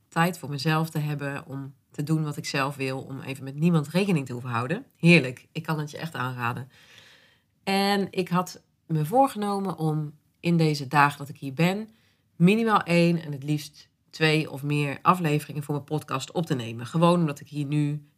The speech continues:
de rust en de tijd heb. En, ehm, ik heb al allerlei gedachtes daarover en ideeën voor thema's en onderwerpen waar ik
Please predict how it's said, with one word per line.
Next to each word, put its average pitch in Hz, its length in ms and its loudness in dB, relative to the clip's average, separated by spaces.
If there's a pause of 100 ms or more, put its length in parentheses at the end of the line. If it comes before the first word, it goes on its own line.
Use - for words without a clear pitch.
de 147 60 -2
rust 170 320 0
en 147 140 -6
de 135 100 -6
tijd 160 320 0
heb. 165 280 -8 (1000)
En, 170 380 2
ehm, 160 560 0 (2250)
ik 165 160 -2
heb 165 220 -6
al 143 320 -10
allerlei 143 680 0 (220)
gedachtes 180 580 0
daarover 165 500 2
en 143 220 -8
ideeën 170 420 4
voor 135 420 -4
thema's 170 600 2
en 135 180 -10
onderwerpen 165 560 0
waar 127 160 -10
ik 143 200 -14